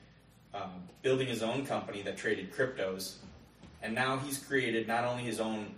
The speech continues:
crypto exchange, F T X, where you can, like, do leveraged buys and buy different coins,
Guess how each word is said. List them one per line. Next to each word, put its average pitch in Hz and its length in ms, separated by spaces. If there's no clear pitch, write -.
crypto 120 380
exchange, 104 680
F 107 160
T 110 180
X, 95 240
where 104 100
you 101 100
can, - 140
like, - 200
do 131 140
leveraged 101 600
buys 104 440
and 98 100
buy 98 200
different 98 360
coins, 101 440